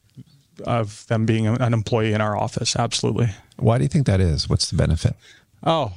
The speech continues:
Speaker 1: resilience, um, banding together in tough times, knowing how to,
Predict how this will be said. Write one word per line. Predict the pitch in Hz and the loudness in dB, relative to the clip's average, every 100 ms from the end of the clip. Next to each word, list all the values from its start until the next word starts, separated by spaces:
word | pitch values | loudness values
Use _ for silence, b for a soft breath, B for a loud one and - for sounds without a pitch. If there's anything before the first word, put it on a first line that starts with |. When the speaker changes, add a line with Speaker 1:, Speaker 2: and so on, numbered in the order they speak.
| - - | -14 -2
Speaker 1:
resilience, | 139 117 135 139 127 120 - - - 170 | 0 2 2 2 0 0 -2 -2 -2 -2
um, | 135 117 117 113 98 139 143 | 0 0 0 -2 -4 -8 -2
banding | 139 143 139 | 0 2 0
together | 117 123 123 123 120 117 104 | 0 0 2 2 0 0 -2
in | 147 120 110 | 0 0 0
tough | 131 - | -2 -4
times, | - 117 117 117 117 107 - | -4 0 0 0 0 0 0
knowing | 120 123 123 | 0 2 0
how | 95 113 117 | 0 0 0
to, | 113 - 123 117 110 | -2 0 2 2 0